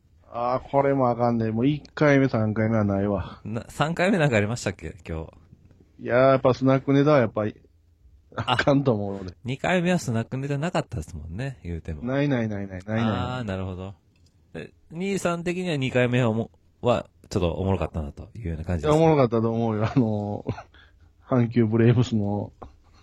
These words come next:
Speaker 2: あ、あ、そっか、面白かったですね。
Speaker 1: 大橋選手の話と。
Speaker 2: <laughs> あれは最高ですね。確かに。<laughs> あ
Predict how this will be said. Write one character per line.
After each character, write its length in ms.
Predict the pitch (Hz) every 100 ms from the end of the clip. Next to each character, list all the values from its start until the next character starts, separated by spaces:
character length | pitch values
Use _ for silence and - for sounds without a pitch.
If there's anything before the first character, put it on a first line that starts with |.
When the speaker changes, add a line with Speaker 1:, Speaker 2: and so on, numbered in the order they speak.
| _ _ _ _ - - - - - - 80
Speaker 2:
あ、 60 | 98
あ、 40 |
そ 140 | -
っ 40 | 127
か、 100 | 95
面 140 | 101
白 180 | 104 120
か 100 | 120
っ 20 |
た 80 | 87
で 60 | 110
す 40 |
ね。 120 | 117
Speaker 1:
大 40 | 110
橋 20 |
選 120 | -
手 60 | 110
の 80 |
話 260 | 104 101 -
と。 80 | -
Speaker 2:
<laughs> 160 | - -
あ 80 | 123
れ 140 | 143 - 139
は 60 |
最 300 | - - 107
高 180 | - 98
で 80 | 95
す 140 | -
ね。 160 | 80 78 - _
確 260 | - 80 -
か 60 | -
に。 60 | - - - - - - - - - - - - - - - - 143 -
<laughs> 20 |
あ 60 | _